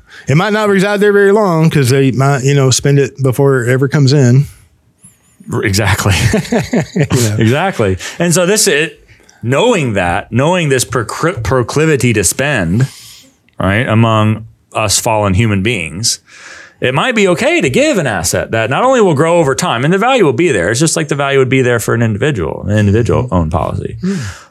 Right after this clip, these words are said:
Speaker 2: But you also can't just take the policy over to the grocery store and spend it, you know? There's a sense in which it's more permanent, it's more fixed, uh,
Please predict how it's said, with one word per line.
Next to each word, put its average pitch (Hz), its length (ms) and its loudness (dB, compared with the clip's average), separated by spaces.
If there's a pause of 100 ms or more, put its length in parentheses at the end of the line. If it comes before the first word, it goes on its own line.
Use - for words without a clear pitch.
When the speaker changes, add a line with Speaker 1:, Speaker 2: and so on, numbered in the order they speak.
(140)
Speaker 2:
But 127 360 -2 (260)
you 139 140 2
also 220 220 0
can't 147 240 -2
just 123 280 -2 (420)
take 156 300 -6
the 117 120 -2
policy 110 680 -2
over 123 240 2
to 120 140 -2
the 95 280 -2 (100)
grocery 135 320 0
store 107 240 0
and 85 100 -4
spend 151 400 -4
it, - 240 -8 (140)
you 101 120 -6
know? 101 320 -2 (220)
There's 123 140 2
a 131 60 2
sense 262 340 0
in 135 100 2
which - 380 -2 (260)
it's 107 160 -6
more 135 300 0
permanent, 107 520 -2 (120)
it's - 160 -14
more 107 220 0
fixed, - 560 -4 (600)
uh, 85 380 -4